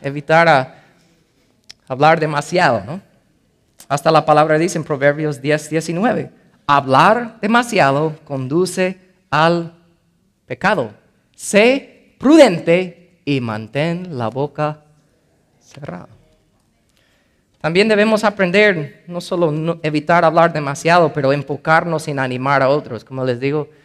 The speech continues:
eh, con mi hijo, les quiero dar otro ejemplo. La palabra dice en Proverbios diez, veinte a veintiuno, "Las palabras del justo son como la plata refinada,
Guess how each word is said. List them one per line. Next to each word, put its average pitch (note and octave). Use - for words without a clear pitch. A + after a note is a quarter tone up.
eh, B2
con C3
mi B2+
hijo, F3+
les D#3+
quiero D3
dar C3+
otro C3+
ejemplo. C3+
La A#2
palabra D#3
dice D#3+
en C#3
Proverbios C#3
diez, D3
veinte C#3+
a -
veintiuno, C3+
"Las D#3
palabras E3+
del D3+
justo G#3+
son F3
como F3
la B2+
plata F#3+
refinada, D3